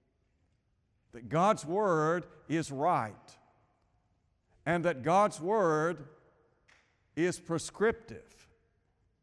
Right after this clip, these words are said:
It can bless us and help us. It goes back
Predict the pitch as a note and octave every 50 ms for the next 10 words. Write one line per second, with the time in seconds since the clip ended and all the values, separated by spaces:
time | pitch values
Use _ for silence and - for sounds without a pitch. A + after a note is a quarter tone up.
0 | _ _ _ _ _ _ _ - D3 C#3+ - D#3 B2+ G2+ A2 C3+ D3+ F#3 A3 G3
1 | - - C3 G2 F#2+ - - - - - C3 B2+ A2 G#2 D#3 G#3 A#3 - - B2
2 | G2 D#2+ C#2+ - - - - - - - _ _ _ _ _ _ _ _ _ _
3 | _ _ _ _ _ _ _ _ _ _ _ _ _ _ _ _ _ _ _ _
4 | _ _ _ _ _ _ _ _ _ _ _ _ _ _ _ _ _ _ _ _
5 | _ _ _ _ - A2 B2+ D3+ F#3 - A2+ C3+ D#3 E3 E3+ E3 E3